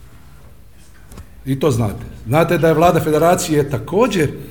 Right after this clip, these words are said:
imenuje menadžment jedne od najvažnijih naših bolničkih ustanova koja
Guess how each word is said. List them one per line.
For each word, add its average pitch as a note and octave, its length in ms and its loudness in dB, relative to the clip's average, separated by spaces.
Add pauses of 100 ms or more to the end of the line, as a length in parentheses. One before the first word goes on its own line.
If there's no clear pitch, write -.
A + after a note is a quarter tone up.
(320)
imenuje F3 400 4
menadžment D#3+ 720 0
jedne D3 340 0
od B2 160 -4
najvažnijih F3 960 2
naših D#3 320 -2
bolničkih D3 420 0
ustanova C3+ 440 0
koja C#3+ 320 0